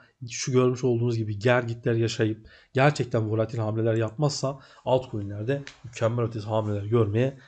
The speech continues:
devam edeceğiz diye düşünüyorum. B T C'de direnç olarak burada görmüş olduğunuz dirençlere dikkat edeceğiz.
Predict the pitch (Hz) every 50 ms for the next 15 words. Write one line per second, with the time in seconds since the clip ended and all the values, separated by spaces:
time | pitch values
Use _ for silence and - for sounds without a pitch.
0 | _ _ - 110 110 107 110 117 110 107 104 104 101 95 104 101 95 107 117 117
1 | 107 95 - - 120 110 107 123 123 - _ _ _ _ _ _ _ _ _ _
2 | _ _ _ _ _ _ - - - - - - - - - 139 139 135 - 156
3 | 139 156 147 147 135 123 143 143 147 147 147 143 139 135 139 143 139 139 - 123
4 | 127 123 135 120 123 131 131 135 131 - 127 120 117 113 104 113 120 117 113 117
5 | 120 110 101 110 113 - - 143 139 - 135 120 - 151 147 147 -